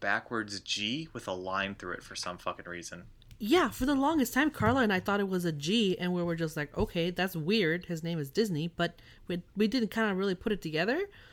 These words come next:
Speaker 2: until later that it was just like, "Oh, it's just very, like you said, fancy D." <laughs>
Speaker 1: Oh, thank God I'm not the only idiot.
Speaker 2: No. <laughs> So rude. <laughs>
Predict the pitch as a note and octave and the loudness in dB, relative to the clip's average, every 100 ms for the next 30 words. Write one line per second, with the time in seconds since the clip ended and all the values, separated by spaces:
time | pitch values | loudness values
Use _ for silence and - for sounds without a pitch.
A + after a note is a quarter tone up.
0 | - - - A3+ - A3+ A#3+ E4 A3+ F#3+ | -20 -6 2 2 4 6 6 6 6 4
1 | F#3+ F#3+ G3 - G#3 G3 F3+ - B3+ A3 | 2 2 0 0 -2 -2 -2 2 4 4
2 | D#3+ G#3 - F3+ C#3+ C#3+ D3+ D#3+ F#3 G3 | 2 0 -2 -2 -2 -2 0 0 -2 -2
3 | G#3 F#3+ F#3 G3 C#4 - - - - E3 | -4 -4 -6 -4 -4 -4 -14 -20 -4 -2
4 | D3 D#3+ - G3 E3 G3+ D#4 D#3 F3+ - | 0 -2 -2 -2 -2 -4 -2 0 0 -4
5 | - - - A3 - G#3 - - G2 - | -14 -16 6 6 8 4 2 0 -8 0
6 | A2 G2+ G2+ G2+ G2 - F#2+ F#2 F2+ F2+ | 4 4 2 0 -2 -2 -6 -6 -8 -8
7 | F2 F#2+ - - - C4 C4 C4+ - - | -6 -8 -12 -16 -4 2 4 4 2 -6
8 | - F4+ - - F4+ - - - B3+ - | 6 6 8 6 4 4 0 2 0 2
9 | B3+ - - - - - G#3+ - F3 D#3+ | -2 -4 -10 -12 -8 2 2 2 -4 -4
10 | F3+ E3 - - - - - - - - | -2 -4 -6 -16 -14 -12 -8 -8 -6 -8
11 | - - F4+ - C#5 | -10 -12 -12 -4 8